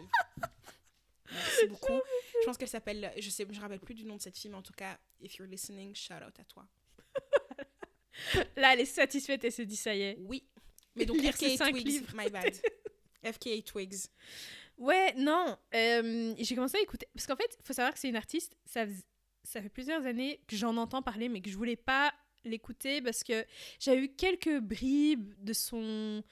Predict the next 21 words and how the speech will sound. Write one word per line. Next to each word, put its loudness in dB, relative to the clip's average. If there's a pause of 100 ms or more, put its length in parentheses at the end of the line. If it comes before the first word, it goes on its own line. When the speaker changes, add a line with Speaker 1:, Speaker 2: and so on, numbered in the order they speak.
(240)
Speaker 1:
univers 2
et 0
je, -4 (360)
c'est -8
un 0
univers -2
très, 2
très -6
particulier, -8
tu -6
Speaker 2:
Ouais. -2
Speaker 1:
vois. 0 (380)
Donc, 2
du -2
coup, 6 (420)
j'étais -2
un 2
peu 4
réticente, -4
en -20
mode, « -6